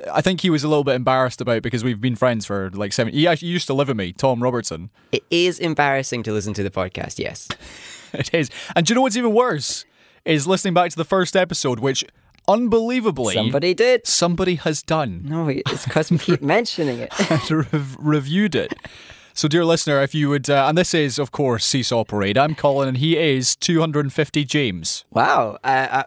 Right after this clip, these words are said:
Speaker 2: I, I'm worth that many?
Speaker 1: Absolutely.
Speaker 2: Oh my goodness, so special.
Speaker 1: And, uh, this is the longest running season one of any Scottish entertainment slash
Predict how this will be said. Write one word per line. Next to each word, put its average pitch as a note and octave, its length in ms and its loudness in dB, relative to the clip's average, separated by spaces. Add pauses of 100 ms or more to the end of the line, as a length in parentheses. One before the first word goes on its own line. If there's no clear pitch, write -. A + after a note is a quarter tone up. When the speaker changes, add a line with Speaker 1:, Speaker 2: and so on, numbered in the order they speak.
(100)
Speaker 2:
I, C3 80 2
I'm C#3 140 -2
worth C#3 240 0
that F3+ 240 -2
many? E3 340 -2 (720)
Speaker 1:
Absolutely. A3+ 800 0
Speaker 2:
Oh D#3 40 -10
my F3+ 220 -2
goodness, C3 500 -4
so - 300 -6
special. C#3+ 600 -2
Speaker 1:
And, E3 300 2
uh, E3+ 200 4 (120)
this G3+ 240 2
is E3 560 0 (100)
the E3+ 120 4
longest F#3+ 560 2
running A#2 520 0 (260)
season E3+ 400 0
one D#3+ 220 4
of G2+ 120 -2
any E3 460 2
Scottish D#3 580 0
entertainment E3 580 0
slash D#3+ 480 0